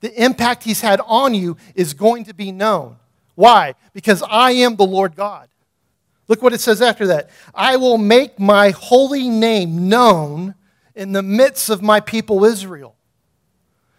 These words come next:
He's wanting to make his name, his holy name, his set-apart name, his precious name, his powerful name made known to his people. What happened with these kids?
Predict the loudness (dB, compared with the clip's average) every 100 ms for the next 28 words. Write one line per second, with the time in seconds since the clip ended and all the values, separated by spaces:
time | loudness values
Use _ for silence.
0 | _ -4 -2 -2 -2 0 0 -2 -8 -8
1 | -6 -2 -2 -2 -6 -6 -2 0 0 0
2 | -2 -6 -8 -4 0 0 0 -4 -6 -8
3 | -14 -4 -2 -2 2 4 4 2 4 4
4 | 2 0 0 -4 -12 -4 -2 -2 4 6
5 | 6 2 -4 -2 -2 -2 -4 -8 -6 -6
6 | -2 2 2 4 2 2 0 -4 -10 -6
7 | 4 4 4 2 4 4 4 0 -2 0
8 | 0 -2 -10 -10 -10 -10 -16 -18 _ _
9 | _ _ _ _ _ _ 2 2 4 -2
10 | -2 -4 -4 -6 -10 -6 0 0 0 -10
11 | -20